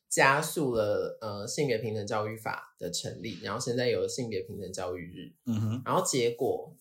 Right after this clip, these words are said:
Speaker 1: 就在，也是这两天的新闻，就是在美国的佛罗里达州的教育委员会，他们投票决定，就是，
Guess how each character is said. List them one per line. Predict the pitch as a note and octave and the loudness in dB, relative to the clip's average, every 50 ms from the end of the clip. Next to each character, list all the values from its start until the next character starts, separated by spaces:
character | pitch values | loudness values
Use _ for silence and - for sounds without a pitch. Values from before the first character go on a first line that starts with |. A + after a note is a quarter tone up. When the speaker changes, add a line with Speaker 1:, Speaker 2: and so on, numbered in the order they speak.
| - - | -14 -2
Speaker 1:
就 | - D#3+ | 4 6
在， | D3+ D3+ D3+ | 6 6 6
也 | C3+ B2 C3 | 6 2 0
是 | - D#3 E3 E3 - - _ _ | 0 0 -2 -2 -4 -10 _ _
这 | - - D#3+ C#3 | 2 4 4 4
两 | B2+ G#2+ F2+ F2+ A2 | 4 4 0 -2 -4
天 | - - A#2 | -6 -4 -4
的 | G#2+ G2 | -2 -2
新 | G2 - - F2+ C2+ D#2 G2+ | -2 -2 -2 -4 -6 -8 -8
闻， | D#2 C#2+ - - - | -8 -8 -8 -10 -8
就 | - - C3 | -6 -4 -2
是 | C3+ | 0
在 | C3 D3 C3+ C3 B2+ A#2+ | 2 2 2 4 2 2
美 | A#2+ A#2 G#2 G2 | 0 -2 -4 -2
国 | G2+ G2+ G2+ G2 | -2 -2 -2 -2
的 | G2+ G#2 G2+ G#2 G#2 | -2 -2 -2 -2 -4
佛 | - A2 G2 | -2 -2 -2
罗 | G2+ G2+ G#2+ | -2 -2 -2
里 | A2 G#2 | -4 -4
达 | G2+ G#2+ G2+ G2+ - | -2 -2 -2 -2 -4
州 | - - F#2 F2+ G2+ | -6 -4 -4 -4 -2
的 | G2 G#2+ F#2 | -2 -4 -4
教 | - - B2+ A2 G#2+ G#2+ | -2 0 0 0 0 -2
育 | A2 | -2
委 | G#2 G2 - - | -4 -4 -6 -6
员 | - - - - - | -8 -10 -14 -16 -14
会， | - - - - - - - _ _ _ _ _ _ | -10 -8 -6 -6 -8 -10 -14 _ _ _ _ _ _
他 | - | 0
们 | C#3 C3+ C3 | 0 0 0
投 | C3 - - A2 G#2+ | -2 -2 -2 -2 -2
票 | - - - D3+ B2 A#2 A2+ | -2 2 4 6 6 6 4
决 | - - - G2+ E2+ F2 - _ | 0 -4 -4 -4 -4 -4 -6 _
定， | - B2 - - - - _ _ _ _ | -6 -4 -4 -4 -8 -14 _ _ _ _
就 | - A#2+ A#2 | -8 -6 -6
是， | - - - B2 A#2 A2+ G#2 G#2 A2 | -4 -2 -2 0 0 0 -2 -4 -8